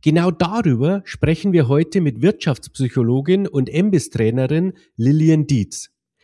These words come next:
Sie erklärt uns, warum dein Gehirn neunundneunzig Prozent aller Inhalte sofort ausfiltert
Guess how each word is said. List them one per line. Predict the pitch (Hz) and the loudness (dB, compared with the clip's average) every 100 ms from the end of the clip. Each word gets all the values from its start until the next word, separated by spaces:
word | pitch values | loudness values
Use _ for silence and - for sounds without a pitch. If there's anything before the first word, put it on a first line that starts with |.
| _ _ _ | _ _ _
Sie | - 247 269 | -6 0 0
erklärt | 175 - 123 135 | 0 0 0 0
uns, | 156 185 214 - _ _ | -2 -2 -4 -10 _ _
warum | 131 170 175 233 311 294 | 2 2 2 2 2 0
dein | 165 160 | 0 -2
Gehirn | 156 156 160 208 185 | -2 -2 0 0 2
neunundneunzig | 170 190 277 285 269 208 220 247 - 190 | 2 2 2 0 0 0 -2 -4 -8 -8
Prozent | - 165 - 175 214 - | -8 -8 -6 -6 -6 -8
aller | 147 190 208 | -4 -4 -4
Inhalte | 190 220 196 196 190 165 | -4 -2 -2 -2 -2 -4
sofort | - 160 - 240 - | -4 -6 -4 -8 -8
ausfiltert | - 233 - - 110 113 170 202 - | -4 -4 -4 -2 -2 -2 -6 -6 -12